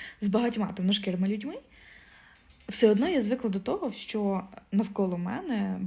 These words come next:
багато білих людей. І тут я приїхала в Кенію.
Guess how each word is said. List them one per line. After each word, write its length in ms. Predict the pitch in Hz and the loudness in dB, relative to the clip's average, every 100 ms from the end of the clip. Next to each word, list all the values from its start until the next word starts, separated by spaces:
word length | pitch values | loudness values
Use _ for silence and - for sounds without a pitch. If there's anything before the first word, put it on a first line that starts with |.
| 170 | -2
багато 520 | 254 208 190 240 277 294 277 262 247 - - - - | 0 0 0 -2 -4 -4 -2 -2 -4 -6 -12 -18 -8
білих 440 | 214 220 370 285 - | -4 2 2 0 -4
людей. 340 | 190 - 226 - _ _ _ - - | -6 -8 -12 -20 _ _ _ -12 -6
І 60 | - | -4
тут 180 | 208 269 | -4 -4
я 60 | |
приїхала 420 | 311 269 269 311 | -4 -4 -2 -2
в 120 | 302 311 | -2 0
Кенію. 440 | 294 285 311 403 | -2 0 -2 -4